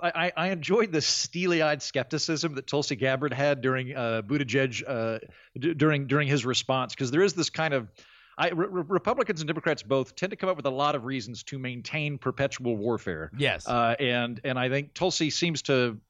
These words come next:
Speaker 1: be aware of that. And, and Pete had a very, uh, you know, a very good, it's, you know, it's because of American honor and commitment, and that's why people are coming to America. And I was like, "Oh, that, you could apply that to staying in every country forever."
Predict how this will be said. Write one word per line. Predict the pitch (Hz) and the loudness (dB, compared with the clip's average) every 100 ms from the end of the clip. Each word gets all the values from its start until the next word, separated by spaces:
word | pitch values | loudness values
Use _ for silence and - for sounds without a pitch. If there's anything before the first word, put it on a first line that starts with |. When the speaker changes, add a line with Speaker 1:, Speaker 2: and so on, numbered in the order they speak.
| 127 | -2
Speaker 1:
be | 135 | 4
aware | 127 110 143 151 | 4 4 4 4
of | 127 87 | 2 0
that. | 107 98 123 | -2 -2 -4
And, | 117 120 | -8 -6
and | 131 | -8
Pete | 107 175 175 _ - - - - | -4 -6 -6 _ -20 -20 -16 -2
had | 147 | 0
a | 143 | 0
very, | 98 131 170 175 160 | 2 2 4 6 4
uh, | 131 123 117 110 110 - _ - | 2 0 0 0 -2 -6 _ -4
you | 135 | 2
know, | 135 | 2
a | |
very | 117 135 160 160 | 4 2 2 2
good, | 107 143 143 | 2 2 2
it's, | 139 - | -2 -4
you | 139 | -2
know, | 139 | -2
it's | - | -2
because | - 127 151 131 | -8 -2 0 2
of | |
American | 135 127 151 127 135 | 2 4 2 2 -2
honor | 123 135 143 135 | -2 -2 0 0
and | 127 | -2
commitment, | - 127 143 135 | -4 -4 0 0
and | 123 | 0
that's | 147 - | -2 -2
why | 147 139 | -2 -2
people | 131 143 135 | -2 -6 -6
are | |
coming | 127 135 131 | -4 -4 -2
to | 123 | -2
America. | 120 123 135 131 | 0 2 2 2
And | 120 | 0
I | 123 | 0
was | 123 | 0
like, | 123 131 | -2 -2
"Oh, | 202 190 | 0 0
that, | 214 | 0
you | 185 | 0
could | - 262 | 0 0
apply | - 320 277 | 2 2 4
that | 156 - | 4 2
to | |
staying | - 170 147 | 0 2 2
in | 135 | 2
every | 147 139 | 0 0
country | 131 139 - 113 | -2 -4 -4 -8
forever." | - 120 101 80 | -2 -2 -2 -8